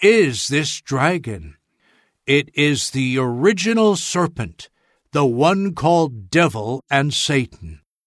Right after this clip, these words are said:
Revelation twelve nine. He is the one behind all the other enemies of Jehovah.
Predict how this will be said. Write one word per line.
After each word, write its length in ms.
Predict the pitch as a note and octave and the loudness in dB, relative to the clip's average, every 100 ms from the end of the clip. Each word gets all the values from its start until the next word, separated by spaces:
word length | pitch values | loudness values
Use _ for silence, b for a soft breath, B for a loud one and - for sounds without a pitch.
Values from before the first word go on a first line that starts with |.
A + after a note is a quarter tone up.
| _ _ _ _ | _ _ _ _
Revelation 800 | C3 D3+ D#3 D#3 D3+ - D#3 D3 | 0 2 2 2 2 0 -4 -6
twelve 440 | - C#3 C3 A2+ | -2 0 0 -2
nine. 580 | A#2 C3 A#2+ F#2 D#2 D#2 _ _ _ _ _ _ _ _ _ _ | -4 -2 -2 -4 -14 -18 _ _ _ _ _ _ _ _ _ _
He 460 | _ A3 C4 B3 F3+ | _ 2 4 4 4
is 220 | F3+ E3+ | 2 2
the 140 | E3+ C3+ | 0 0
one 440 | C3 A2+ D#2 D2+ _ _ C#3 | 0 -2 -6 -18 _ _ -2
behind 520 | D#3 C3 C#3+ C3 B2 _ | 0 2 2 2 -2 _
all 420 | C3+ E3+ G#3+ A3+ | 0 2 2 2
the 220 | G#3+ A3 | 0 2
other 340 | G#3 F3 C3 C3+ | 2 0 -2 0
enemies 600 | C#3 C3+ C3+ D3 D3 D3 | 0 0 -2 -2 -2 -2
of 180 | C#3 | -4
Jehovah. 720 | A#2 D#3+ C3 D3+ A2+ F2 F2 | -4 -4 -2 -2 -2 -6 -14